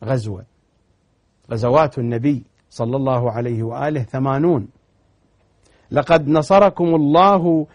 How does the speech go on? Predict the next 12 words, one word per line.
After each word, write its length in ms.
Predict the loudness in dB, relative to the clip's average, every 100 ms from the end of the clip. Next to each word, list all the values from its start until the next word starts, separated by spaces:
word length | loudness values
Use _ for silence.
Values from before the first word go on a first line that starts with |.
| _
في 240 | -4 0 2
مواطن 720 | 4 4 4 0 -2 -2 -2
كثيرة 720 | -4 -6 -4 -2 0 -2 -6 _ _ _ _ _ _ _ _ _ _ _ _
ويوم 560 | 0 4 6 6 6 2
حنين". 720 | 0 0 0 0 -2 -6 -10 -16 _ _ _
ويوم 420 | -4 0 2 0 -2
حنين 580 | -2 -2 0 0 0
أيضاً 360 | 0 -2 2 2
نصركم، 800 | 2 -2 -4 -2 -2 -4 -10 -16 _ _ _ _ _ _
ولكن 460 | -4 0 0 -2 -4
ماذا 400 | 0 0 2 0
جرى 380 | 2 2 2